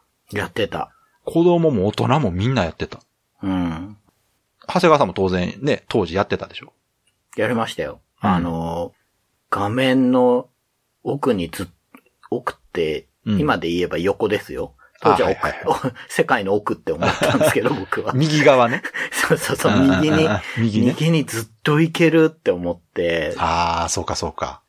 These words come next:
Speaker 1: 当時って、
Speaker 2: うん。
Speaker 1: 一画面で完結してる
Speaker 2: うん。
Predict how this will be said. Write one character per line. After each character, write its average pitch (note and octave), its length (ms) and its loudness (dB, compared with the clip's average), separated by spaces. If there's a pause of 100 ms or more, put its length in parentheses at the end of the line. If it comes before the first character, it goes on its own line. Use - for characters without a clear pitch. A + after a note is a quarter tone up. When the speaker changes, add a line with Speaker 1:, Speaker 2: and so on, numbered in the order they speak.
Speaker 1:
当 E4+ 200 4
時 - 120 -2
っ - 80 -4
て、 E2+ 580 -4
Speaker 2:
う B2 60 0
ん。 G2 280 0
Speaker 1:
一 E3 240 0
画 B3 160 2
面 G#2+ 300 0
で E2 140 -4
完 G#2 260 -4
結 A2 280 -2
し - 120 -12
て A2 140 0
る G2+ 460 -2
Speaker 2:
う E3+ 460 2
ん。 F#2 260 -2